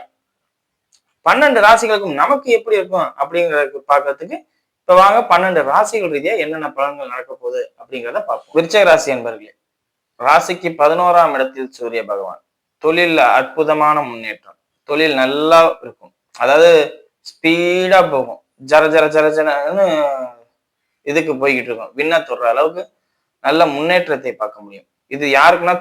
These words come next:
தொழில் அதிபர்களுக்கும் தொழிலாளர், அதே மாதிரி சிம்பிளா தொழில் வச்சிருந்தாலும் அவங்க தானே, வீட்டுல குடும்பத்துல யார் மூத்தவரா இருக்காங்களோ அவங்களுக்கு, ஓகேங்களா?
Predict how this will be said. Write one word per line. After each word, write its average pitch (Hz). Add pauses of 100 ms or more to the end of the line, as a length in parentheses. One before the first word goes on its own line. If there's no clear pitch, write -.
தொழில் 180
அதிபர்களுக்கும் 170
தொழிலாளர், 160
அதே 208
மாதிரி 233 (160)
சிம்பிளா 240
தொழில் 226
வச்சிருந்தாலும் 214
அவங்க 202
தானே, 202 (400)
வீட்டுல 214
குடும்பத்துல 214
யார் 180
மூத்தவரா 180
இருக்காங்களோ 160
அவங்களுக்கு, 131 (460)
ஓகேங்களா? 156